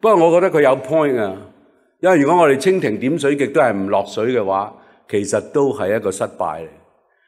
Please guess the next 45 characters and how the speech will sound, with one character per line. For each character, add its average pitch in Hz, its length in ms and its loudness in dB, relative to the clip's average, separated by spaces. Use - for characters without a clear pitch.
如 123 140 -6
果 175 120 2
點 175 220 2
完 165 300 2
水 135 300 2
真 185 200 0
係 139 200 0
好 135 280 0
教 147 440 2
育 143 80 0
啟 139 280 0
發， 131 360 -2
跟 196 300 2
住 143 220 0
就 123 240 2
有 123 180 2
一 147 40 -2
代 185 80 2
一 127 340 0
代 170 180 0
嘅 113 440 2
新 165 380 -2
嘅 139 100 2
宣 160 260 -4
教 131 160 2
士 120 180 -2
從 117 220 -2
我 123 160 4
哋 135 140 2
當 156 240 2
中 147 160 -2
出 147 140 -4
去， 110 280 -2
也 113 100 -2
許 123 380 2
呢 - 0 -
一 143 60 2
啲 127 40 -2
所 117 200 -2
謂 101 220 0
宣 151 400 -2
教 113 280 0
體 - 140 -12
驗 113 800 -2
團 78 460 -8